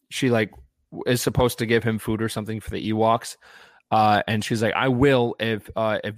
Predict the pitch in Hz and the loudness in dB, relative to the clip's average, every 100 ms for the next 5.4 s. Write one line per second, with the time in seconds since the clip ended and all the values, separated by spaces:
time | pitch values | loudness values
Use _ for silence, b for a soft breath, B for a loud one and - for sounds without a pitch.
0 | - 107 113 - 117 104 101 101 - _ | -10 -8 -6 -4 -4 -4 -4 -6 -10 _
1 | _ _ _ 123 123 113 107 - 113 110 | _ _ _ -2 0 0 -2 -6 -4 -2
2 | 101 104 98 95 - 104 - 101 95 101 | -2 -4 -4 -4 -2 -4 -4 -6 -4 -2
3 | 98 - 90 98 - 101 95 - 110 92 | -2 -4 -12 -14 -16 -16 -12 -8 -8 -8
4 | 90 90 101 98 - 92 80 87 82 87 | -10 -8 -10 -10 -16 -14 -10 -10 -8 -8
5 | - 85 92 | -10 -14 -14